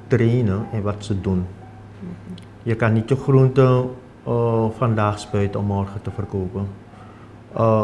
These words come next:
Speaker 1: eigenlijk is dat ding ook niet echt giftig, om het zo te noemen. Het heeft een bepaalde periode, staat ook aangegeven hoe je het moet gebruiken.
Speaker 2: Mhm.
Speaker 1: Toch?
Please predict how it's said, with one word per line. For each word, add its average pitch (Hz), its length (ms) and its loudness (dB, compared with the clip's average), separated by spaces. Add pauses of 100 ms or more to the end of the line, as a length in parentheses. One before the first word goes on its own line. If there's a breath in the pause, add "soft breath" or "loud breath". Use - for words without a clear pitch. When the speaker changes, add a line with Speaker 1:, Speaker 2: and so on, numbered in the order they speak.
Speaker 1:
eigenlijk 160 400 4
is 135 120 0
dat 110 120 2
ding 120 180 -2
ook 110 140 0
niet 127 160 -2
echt 117 160 -6 (580)
giftig, - 540 -2
om 113 60 -2
het 107 100 -2
zo 101 160 -2
te 104 80 -4
noemen. 101 200 -2
Het 110 120 -4
heeft 113 280 2
een 110 340 2 (680 loud breath)
bepaalde 120 500 4
periode, 110 560 4
staat - 360 -4
ook 104 200 -4
aangegeven 117 680 -2
hoe 107 80 2
je 110 80 4
het 107 100 -2
moet 107 160 -2
gebruiken. 101 560 0
Speaker 2:
Mhm. - 680 -12
Speaker 1:
Toch? 143 240 0